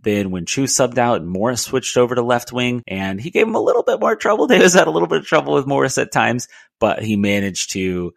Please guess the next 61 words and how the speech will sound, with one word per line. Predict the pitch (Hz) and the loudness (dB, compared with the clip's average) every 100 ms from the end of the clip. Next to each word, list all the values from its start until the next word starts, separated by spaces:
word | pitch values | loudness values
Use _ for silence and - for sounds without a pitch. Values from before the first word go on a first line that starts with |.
| - | -12
you | 87 | -12
know, | |
do | 78 101 101 | -10 -4 0
enough | 107 110 131 - - - | 2 0 -4 -12 -20 -12
to, | 101 90 82 | -10 -8 -10
to | 95 | -12
keep | - 101 | -10 -8
him | 101 | -8
from | 92 95 | -8 -8
scoring. | - 110 107 | -2 -2 -2
And | 101 | -6
again, | 110 165 123 85 | -8 -6 -6 -8
he's | 104 - | -12 -10
playing | 170 151 | -8 -6
out | 120 | -6
of | 92 | -8
position. | 87 90 - 73 | -10 -8 -8 -8
So | - 101 90 87 _ - | -6 -4 -6 -8 _ -6
I | - | -2
don't | 160 | 0
know | 139 | 0
that | 135 117 | 0 -2
he's | 120 107 | -4 -4
gonna | 131 113 | -4 -2
be | 120 | -2
the | 104 | -2
right | 92 104 90 | -2 -4 -2
back | 104 - | -6 -6
of | |
the | 90 | -10
future, | - 113 117 | -8 -6 -4
but | 107 | -4
a | 95 | -6
lot | 95 107 135 156 | -6 -6 -6 -4
of | 143 | -6
teams | - 139 92 80 | -4 -4 -4 -6
have | 87 | -12
talked | - 104 - | -6 -6 -4
about | 95 - | -6 -4
this | 95 | -10
before. | 90 95 | -8 -6
A | 78 | -4
lot | 90 104 127 | -2 -4 -4
of | 135 | -8
teams | 135 110 - | -6 -8 -6
play | 107 | -6
their | 98 92 | -4 -4
young | 98 120 120 | -2 -4 0
guys | 117 107 67 - - - | -2 -2 -6 -12 -14 -16
at | |
the | - | -16
fullback | - 180 - 60 - | -8 -6 -4 -6 -8
spots | - 62 - | -6 -6 -8
'cause | - 95 | -12 -12
you | 95 | -12
can't | - 151 - | -8 -8 -8
pay | - 117 87 98 - | -4 -2 -2 -4 -8
huge | - 131 135 135 | -4 -2 0 -2
money | 110 95 82 101 | -4 -4 -6 -8
to | - 92 87 - - | -6 -6 -6 -10 -10
players | 107 101 98 | -6 -4 -6